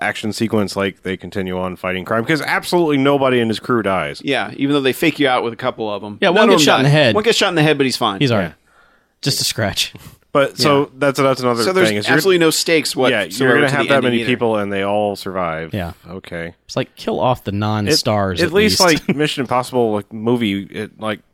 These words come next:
Speaker 1: new. Hey,
Speaker 3: Mm-hmm.
Speaker 1: let's introduce some people that you're like, "Hey, who are these people?" And then they all die.
Speaker 3: Right.
Speaker 1: It's like,
Speaker 2: Mm-hmm.
Speaker 1: well, that just creates dramatic tension.
Speaker 3: Yes.
Speaker 2: Yeah.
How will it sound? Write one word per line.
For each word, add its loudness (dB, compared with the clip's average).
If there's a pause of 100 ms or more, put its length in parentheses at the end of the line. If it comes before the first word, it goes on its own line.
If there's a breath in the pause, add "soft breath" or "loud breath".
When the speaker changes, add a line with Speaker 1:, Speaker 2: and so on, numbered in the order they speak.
(120)
Speaker 1:
new. 4 (200)
Hey, 0
Speaker 3:
Mm-hmm. -6
Speaker 1:
let's -2
introduce -2
some -2
people 0
that 0
you're -4
like, -2
"Hey, 0
who -4
are 0
these -2
people?" -4
And -4
then -4
they -2
all 2
die. -2 (100)
Speaker 3:
Right. -6 (100)
Speaker 1:
It's -8
like, -2
Speaker 2:
Mm-hmm. -4
Speaker 1:
well, 2
that 0
just -20
creates -2 (140)
dramatic -4
tension. 0
Speaker 3:
Yes. 0
Speaker 2:
Yeah. -6